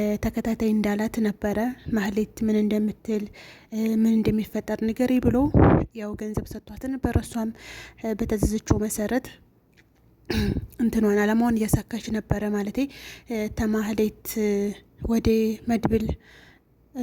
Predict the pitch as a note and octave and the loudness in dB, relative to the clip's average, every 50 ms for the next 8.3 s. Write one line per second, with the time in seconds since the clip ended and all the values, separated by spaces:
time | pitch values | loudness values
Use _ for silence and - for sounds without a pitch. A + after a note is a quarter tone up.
0 | A3+ A3+ - A3+ A3+ - - A#3 G#3+ - G#3 G#3 A3+ - - - G#3+ G#3 G#3 G#3 | -6 -4 0 0 2 2 2 0 -2 0 -2 -2 -4 -6 -6 -8 -6 -6 -2 0
1 | F#3 - G#3+ G#3 - - G#3 G3+ F#3+ - - A3 A3 B3+ C#4+ C#4+ C#4 - - - | 0 0 0 -2 -6 -8 -8 -8 -8 -8 -6 -2 0 0 2 0 0 -2 -8 -18
2 | - - - _ - A3+ A3 A#3 B3 C4 C#4 C4+ C#4 - A3+ A#3 A3 G#3+ G3+ - | -20 -20 -20 _ -2 0 2 4 4 6 4 2 0 -2 -4 -4 -2 -2 -2 -2
3 | A#3 A3 A3 A3 A3+ A3 G#3+ G3 F#3 F#3+ - - - - - - - - - - | 0 0 0 0 2 2 2 0 0 -2 -4 -4 0 2 4 6 6 6 4 4
4 | - - - - - A3+ A3 A3 G#3+ G3 A3+ A#3 - - - - A#3+ G#3+ A3+ A3 | 4 2 0 0 -4 -10 -12 -12 -12 -10 -10 -12 -12 -12 -12 -10 -10 -8 -8 -6
5 | A3+ A3+ A#3+ A#3+ A3+ G#3+ G#3 G#3 G3+ G3+ - A3 - A3 G#3+ G#3 G#3+ G#3 - G#3 | -6 -6 -6 -6 -6 -6 -6 -6 -6 -8 -8 -10 -10 -8 -4 -4 -2 -2 -2 -2
6 | G3+ - A#3+ B3+ C4 - - - - - - - - - - - - A#3 A3 A3 | -4 -2 -4 -4 -4 -6 -8 -12 -12 -14 -16 -20 -20 -20 -20 -12 -8 -6 -4 -4
7 | G3+ - G#3+ G#3 - G#3+ G#3+ G#3+ G#3 G#3 G#3 G3+ G#3 G#3+ G#3 G#3+ A3 A3 - A3 | -4 -4 -6 -6 -4 -2 -2 0 0 0 -2 -2 -4 -4 -4 -4 -6 -6 -6 -4
8 | G#3 G#3 G#3 G#3+ G#3+ | -2 -2 -2 0 -2